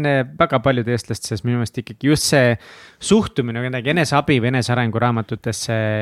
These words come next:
üldse. Et nagu ma arvan jällegi, et see on nagu muutumas, aga ma olen seda nii palju näinud ise ka või kuulnud kuidagi või, või ka mingi koolituste osas, et, äh,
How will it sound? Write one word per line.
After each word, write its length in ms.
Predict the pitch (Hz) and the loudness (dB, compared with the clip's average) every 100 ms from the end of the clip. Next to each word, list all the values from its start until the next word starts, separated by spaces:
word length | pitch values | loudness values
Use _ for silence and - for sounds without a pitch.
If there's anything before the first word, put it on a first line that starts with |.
| 113 | -4
üldse. 220 | 117 - | -6 -6
Et 60 | 117 | -6
nagu 100 | 123 | 2
ma 80 | 180 | 2
arvan 160 | 202 175 | 2 2
jällegi, 240 | 185 135 | 0 -2
et 80 | - | -2
see 140 | 131 | -4
on 80 | 120 | -2
nagu 160 | 110 120 | -2 0
muutumas, 580 | 170 220 156 135 120 120 | 2 4 2 0 -2 -2
aga 160 | 110 | 0
ma 80 | 175 | 0
olen 120 | 240 | 0
seda 140 | 139 139 | 0 0
nii 160 | 170 120 | 0 2
palju 360 | 127 127 113 110 | 2 2 2 0
näinud 320 | 120 110 113 | 0 0 -2
ise 200 | 120 113 | -4 -2
ka 120 | 120 110 | -2 -2
või 80 | 110 | -2
kuulnud 320 | 143 139 117 - | 2 2 2 -4
kuidagi 400 | 120 113 104 113 | -4 -4 -4 -4
või, 160 | 117 110 - - - | -4 -4 -10 -20 -6
või 100 | 135 | -2
ka 80 | 156 | 0
mingi 220 | 156 143 | -2 -2
koolituste 720 | 120 170 175 123 - 113 - 139 | 2 4 6 4 0 -6 -2 0
osas, 400 | 131 127 110 117 | 2 2 0 -4
et, 220 | 110 _ 117 | -8 _ -8
äh, 140 | 117 | -2